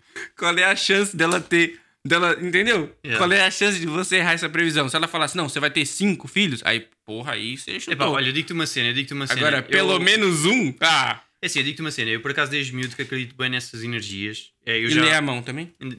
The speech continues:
Speaker 2: Calma, eu já meditava, tipo, e nem sabia que estava a meditar. Eu, pai, desde o décimo ano,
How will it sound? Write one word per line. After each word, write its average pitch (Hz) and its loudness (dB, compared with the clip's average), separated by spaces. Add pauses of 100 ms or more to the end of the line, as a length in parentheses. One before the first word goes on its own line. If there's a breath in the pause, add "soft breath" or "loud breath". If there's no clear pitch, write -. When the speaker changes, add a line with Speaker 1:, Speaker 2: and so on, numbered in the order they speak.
Speaker 2:
Calma, 104 -4
eu 117 -6
já 135 0
meditava, 127 -2
tipo, 117 -12
e 123 -6
nem 143 -2
sabia 135 -2
que - -10
estava 127 -4
a 127 -2
meditar. 110 -8 (140)
Eu, 117 -10
pai, 117 0
desde 113 -4
o 107 -14
décimo 117 -4
ano, 117 -8